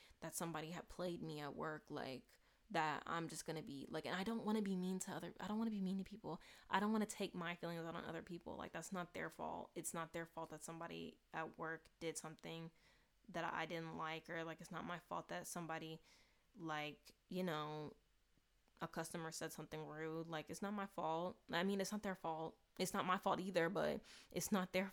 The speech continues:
fault. So why would I go and blame that or use, or, like, take my emotions out on them? And I'm very,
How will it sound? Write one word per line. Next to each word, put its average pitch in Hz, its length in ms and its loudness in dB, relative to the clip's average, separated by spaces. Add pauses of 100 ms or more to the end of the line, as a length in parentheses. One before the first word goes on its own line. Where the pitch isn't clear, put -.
fault. 180 460 4
So 190 260 0
why 175 220 -2
would 180 100 -2
I 175 100 0
go 170 480 -2 (460)
and 156 460 -6 (500)
blame 160 220 -4
that 165 180 -2
or 160 100 -2
use, 165 760 -4
or, 165 100 -2
like, 160 220 -4 (160)
take - 180 -6
my 160 320 -4 (380)
emotions 160 520 -2
out 160 140 -2
on 160 160 -4
them? 160 400 -4 (460)
And 180 100 2
I'm 190 160 4
very, 214 540 2